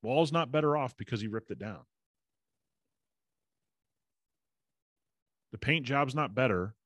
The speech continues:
because he ripped the wall down. We all have to start thinking about the customer and what is right to get the job done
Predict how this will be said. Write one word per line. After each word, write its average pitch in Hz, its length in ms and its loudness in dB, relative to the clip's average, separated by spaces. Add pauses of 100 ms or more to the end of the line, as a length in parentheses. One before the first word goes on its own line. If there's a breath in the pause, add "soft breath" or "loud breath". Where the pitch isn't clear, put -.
(160)
because 110 200 -6
he 110 80 -2
ripped 101 220 -4
the 107 80 -6
wall 127 220 0
down. 82 220 -10 (1080)
We 117 200 -8
all 151 240 6
have 139 300 -2
to - 80 -12
start 120 440 -8
thinking 110 300 -6
about 92 260 -8
the - 80 -16
customer 135 600 -8 (720)
and 90 160 -10
what 131 180 6
is 143 180 2
right 101 480 -2 (340)
to - 80 -18
get 120 240 -2
the 151 80 -4
job 107 420 -2
done 85 380 -8